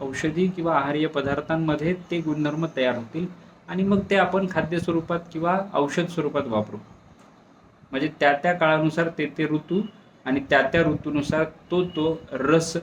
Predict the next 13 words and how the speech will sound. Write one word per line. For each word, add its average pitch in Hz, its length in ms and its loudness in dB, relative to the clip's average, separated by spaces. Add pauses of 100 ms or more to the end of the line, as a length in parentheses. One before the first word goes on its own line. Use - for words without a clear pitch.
(200)
निर्माण 139 360 0
होईल. 151 260 -2 (360)
असे 165 260 -2
सहा 160 440 2
रस 131 300 2 (920)
पूर्ण 160 220 0
वर्षभरात 139 600 0
निर्माण 160 280 -2
होतात 101 240 -12 (840)
आणि 147 220 0
ते 175 100 4
सहा 151 320 2
रस 139 340 -2